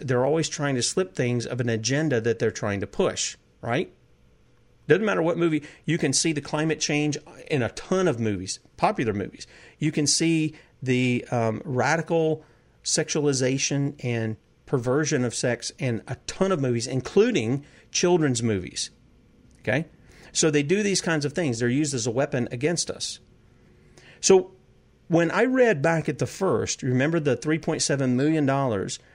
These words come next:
that was given to the Wuhan lab? You remember, let me just take you and remind you before I show you this. <clears throat>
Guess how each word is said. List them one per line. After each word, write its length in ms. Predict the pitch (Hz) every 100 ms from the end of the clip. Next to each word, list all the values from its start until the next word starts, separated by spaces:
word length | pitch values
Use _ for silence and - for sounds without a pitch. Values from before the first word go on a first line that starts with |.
| _
that 140 | 143 151
was 120 | 123
given 260 | 143 151
to 100 | 143
the 100 | 131
Wuhan 760 | 123 143 190 156 131 123 127 123
lab? 520 | 120 135 113 - 220 - - _ _ _ _
You 160 | - 156
remember, 460 | 170 202 233 120 107
let 140 | 123
me 80 | 160
just 200 | 185 -
take 220 | 185 175
you 80 | 175
and 100 | 156
remind 460 | 139 135 143 143
you 240 | 117 110 107 - -
before 380 | 117 147 131
I 80 | 117
show 200 | 117 135
you 160 | 123 107
this. 340 | - - - - _ _ _ _ _ _ _ _ _ - _ _ _ - _ _ _ _ _ _ _ _ _ _ _ _ _ _ _ _ _
<clears throat> 80 | -